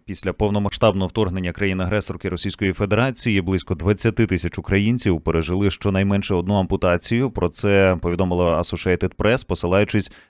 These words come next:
на керівницю Центру реабілітації українців, які постраждали від війни,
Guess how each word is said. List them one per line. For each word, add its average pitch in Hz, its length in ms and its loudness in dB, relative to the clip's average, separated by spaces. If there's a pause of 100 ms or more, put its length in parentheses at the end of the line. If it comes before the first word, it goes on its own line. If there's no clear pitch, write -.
(100)
на 104 160 2
керівницю 110 540 2
Центру 104 520 2
реабілітації 90 640 0
українців, 92 760 -2 (320)
які 101 220 -2
постраждали 104 720 0
від 95 200 -2
війни, 98 460 0